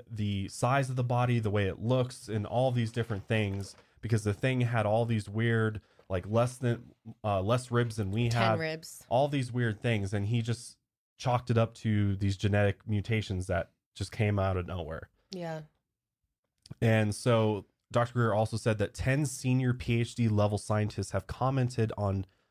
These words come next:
Speaker 1: Doctor Nolan's paper and said it has faulty methods, no controls, and the conclusions are unwarranted. So basically, it sounds
Speaker 2: Wow.
Speaker 1: like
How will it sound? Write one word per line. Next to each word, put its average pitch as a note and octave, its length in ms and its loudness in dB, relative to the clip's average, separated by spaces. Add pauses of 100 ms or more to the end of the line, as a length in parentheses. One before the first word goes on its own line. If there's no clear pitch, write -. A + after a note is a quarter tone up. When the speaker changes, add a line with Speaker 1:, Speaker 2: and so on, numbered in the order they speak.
Speaker 1:
Doctor G#2 280 0
Nolan's G2+ 280 2
paper F#2 540 0 (340)
and G2 200 0
said A#2 240 2
it G2+ 120 2
has G#2+ 200 0
faulty A2+ 480 -2
methods, F#2+ 680 -2
no G2+ 320 0
controls, G2 720 -2 (360)
and G#2 160 0
the G2+ 60 2
conclusions A#2 680 2
are F#2+ 200 2
unwarranted. F#2+ 800 -2
So G2 180 0
basically, B2+ 580 0
it G2+ 100 0
sounds A2 340 2
Speaker 2:
Wow. G2+ 80 -2
Speaker 1:
like F2+ 260 -2